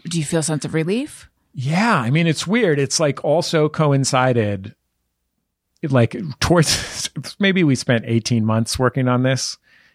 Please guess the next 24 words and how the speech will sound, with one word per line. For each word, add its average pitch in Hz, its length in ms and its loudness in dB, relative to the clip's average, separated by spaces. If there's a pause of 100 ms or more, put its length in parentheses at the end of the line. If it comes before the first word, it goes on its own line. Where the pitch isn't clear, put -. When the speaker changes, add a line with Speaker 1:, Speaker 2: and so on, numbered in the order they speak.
(220)
Speaker 2:
Um, 104 600 -2 (100)
might 120 200 2
have 95 120 4
even 82 160 -6
been 85 120 -8
more 98 180 -6
than 98 140 -4
that. 87 240 -6 (140)
And, 113 160 -2
like, 107 320 -4
in 127 120 -2
the 113 100 0
final 139 460 2
six - 320 -2
months 101 520 -4 (380)
was, 104 400 -2
like, 104 220 -4
the 104 80 -2
first - 320 -2
half 110 240 -4
of 95 160 -6
this 104 200 -4
year, 107 240 0
which, - 480 -8